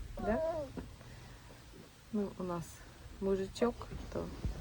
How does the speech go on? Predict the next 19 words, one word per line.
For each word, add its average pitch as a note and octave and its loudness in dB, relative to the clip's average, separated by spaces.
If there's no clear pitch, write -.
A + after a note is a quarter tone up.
колготи C5+ 12
і G3+ 8
не F3 8
треба. B3 8
Да? A3 6
Носки, A3 8
штанці D4 10
і G3 8
буде A3 12
нормально. G#3+ 10
Ну, C#4 12
я B3+ 12
взяла F3+ 12
з - 0
собою E3+ 6
речі, G#3+ 6
трошки F4 10
оцей E3+ -2
чоловічок F3+ 8